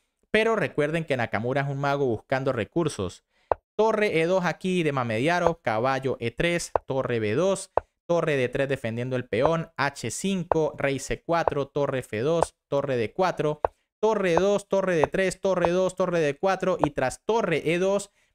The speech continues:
pues Nakamura aquí no puede hacer tablas, no le conviene, así que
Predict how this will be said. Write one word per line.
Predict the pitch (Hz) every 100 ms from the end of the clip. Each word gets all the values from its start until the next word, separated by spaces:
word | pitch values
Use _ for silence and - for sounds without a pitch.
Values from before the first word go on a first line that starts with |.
| -
pues | 143
Nakamura | 143 135 123 139 160 151
aquí | - 139 160 151 127 117
no | 113
puede | 123 120
hacer | 117 110
tablas, | - 214 175 120
no | 117
le | 120 -
conviene, | 95 123 185 135
así | 101 131
que | - 151 156